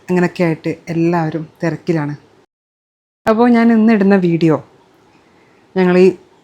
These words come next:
ആ, റമദാന് തൊട്ട് മുന്നേ ആയിട്ട് ഉംറക്ക് പോയിട്ടുണ്ടായിരുന്നു.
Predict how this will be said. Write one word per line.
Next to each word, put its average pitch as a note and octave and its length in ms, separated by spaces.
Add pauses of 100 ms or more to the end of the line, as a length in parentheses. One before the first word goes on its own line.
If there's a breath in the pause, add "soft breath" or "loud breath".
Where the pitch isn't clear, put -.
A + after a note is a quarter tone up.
(520)
ആ, E3 260
റമദാന് F#3 400
തൊട്ട് G3 320
മുന്നേ E3+ 280
ആയിട്ട് D#3+ 420 (760)
ഉംറക്ക് F3+ 340
പോയിട്ടുണ്ടായിരുന്നു. D3+ 680